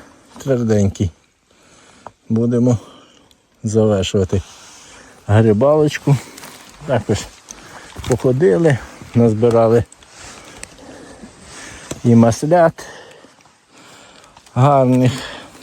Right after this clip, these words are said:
козарики, пару білих. Саме головне, що дощ припинився і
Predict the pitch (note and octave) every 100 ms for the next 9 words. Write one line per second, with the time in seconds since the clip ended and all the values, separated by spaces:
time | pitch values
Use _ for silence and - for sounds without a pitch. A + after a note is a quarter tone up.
0 | - - - - _ - - - - -
1 | - - - _ - - _ - _ -
2 | B2 A#2+ D#3 D#3 D3 C3 C#3+ B2 - -
3 | - - - - _ - - - - -
4 | - D#3+ A#2+ G#2+ E3+ D#3+ C3 - - -
5 | - - _ - - _ _ - - -
6 | _ - - E3 C#3+ B2+ C3 B2 - B2
7 | - - - - - _ _ _ - -
8 | - - - B2 C#3+ - - C#3 C3 D3+
9 | F3+ F#3+ F3 D#3+ D#3+ - - - - _
10 | - _ - - - - - - - _
11 | - C#3 D3